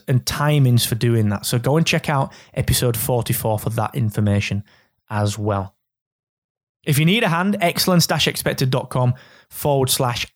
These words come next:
avatar. There's a free tutorial there, so go and grab that. It is completely free. And, uh, I'd love to see you on the free coaching. If you've got any questions, shoot them over to me, Mark, M A R K, at excellence dash expected dot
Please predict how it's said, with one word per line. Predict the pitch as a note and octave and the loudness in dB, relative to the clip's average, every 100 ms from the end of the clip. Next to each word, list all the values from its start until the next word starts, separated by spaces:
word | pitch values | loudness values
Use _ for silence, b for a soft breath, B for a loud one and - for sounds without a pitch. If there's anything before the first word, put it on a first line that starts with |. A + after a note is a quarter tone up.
| D3 | -4
avatar. | D3 C#3 - F3+ F3+ | 0 0 0 0 2
There's | C3 | 0
a | |
free | A#2 - F3 | 0 2 2
tutorial | - D#3 C3+ C3+ B2+ A#2+ | 2 0 2 0 0 0
there, | A2+ A2 | 2 0
so | - | 0
go | A#2 C#3+ C3 | 0 0 0
and | A#2 | 0
grab | A2 A#2+ | -2 -2
that. | G#2 - B B | -4 -4 B B
It | - | -2
is | D3+ C3+ | 0 0
completely | D3 B2 C3 A#2+ - | 0 0 0 0 -4
free. | - G#2+ G#2 B B B | -2 0 0 B B B
And, | C3 B2+ B2+ B2+ | -2 0 2 2
uh, | C#3+ C3+ | 2 2
I'd | E3 | 0
love | F3+ | 0
to | |
see | - F#3 | 0 2
you | E3 | 4
on | |
the | D3+ | 2
free | - D3+ | 2 0
coaching. | C3 C#3 C3 - | 2 0 0 -2
If | A#2 | -2
you've | B2 | 0
got | B2+ | 0
any | A#2 | -2
questions, | - G#2+ - A2+ G#2+ B B B B | -2 -4 0 0 0 B B B B
shoot | - G3 F#3+ | -2 0 2
them | D#3 | 2
over | C#3+ B2+ | 2 -2
to | - C#3+ | 0 2
me, | F3+ - b b | 2 -2 b b
Mark, | C3+ D3+ E3 - | 0 2 0 -2
M | E3 E3 | 2 4
A | |
R | D3+ C3 | 4 0
K, | - A#2+ | -2 -2
at | A#2 - | -2 -4
excellence | C3+ - C#3+ C3 B2+ | -4 -2 2 2 2
dash | B2+ A2+ D3+ - | -2 -2 -2 -2
expected | C#3+ - B2 A#2 B2+ A#2 B2+ | -4 -4 -4 -2 -2 -4 -4
dot | - A#2 - | -2 -2 -4